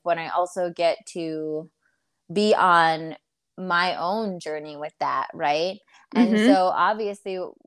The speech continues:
Speaker 1: we're always on that journey, right? We're always designing our lives. We're always, like, getting to that next level and, and, and expanding and expanding. And so it feels exciting to now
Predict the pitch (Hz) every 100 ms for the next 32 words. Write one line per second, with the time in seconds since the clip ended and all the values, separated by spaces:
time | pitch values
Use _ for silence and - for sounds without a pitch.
0 | _ _ _ _ - 185 196 139 202 185
1 | 175 156 156 151 135 - 135 98 127 160
2 | 160 170 - 190 185 175 170 160 165 160
3 | 160 156 160 165 - 175 170 170 165 147
4 | 156 151 - 160 160 180 165 185 160 156
5 | - - 156 156 151 147 143 147 - -
6 | - _ - 180 165 160 - 160 160 -
7 | - 170 170 165 156 147 139 - 175 180
8 | 185 165 156 156 - 160 165 - 170 165
9 | 156 190 247 240 208 202 208 208 220 190
10 | 190 170 160